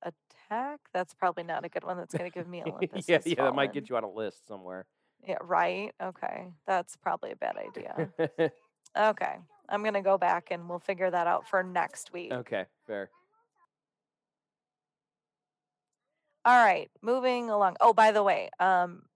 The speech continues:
Speaker 1: the first president to actually be in the White House was President John Adams in eighteen hundred. So
Speaker 2: Okay.
Speaker 1: it took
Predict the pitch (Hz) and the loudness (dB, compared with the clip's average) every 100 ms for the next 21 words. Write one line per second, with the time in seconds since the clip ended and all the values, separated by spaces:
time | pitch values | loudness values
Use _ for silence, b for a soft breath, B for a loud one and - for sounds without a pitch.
0 | _ 196 196 - 247 - 254 247 220 214 | _ -8 -6 2 2 2 2 2 2 -2
1 | 226 202 196 - 190 165 196 196 214 214 | 0 0 0 -4 -6 -6 -10 -6 -6 -4
2 | 202 190 196 196 170 170 170 - - _ | -2 2 2 2 0 0 -4 -18 -20 _
3 | _ _ _ _ - 190 185 180 156 - | _ _ _ _ -2 2 2 2 -2 2
4 | 214 180 190 180 190 185 175 180 180 180 | 2 2 -4 0 2 4 2 2 0 -6
5 | 170 - 190 185 190 - 170 156 - 175 | -12 -12 -12 -12 -14 -16 -18 -12 -12 -10
6 | - - 185 - 117 131 - 208 - | -12 -14 _ -12 -4 -4 -2 -6 -8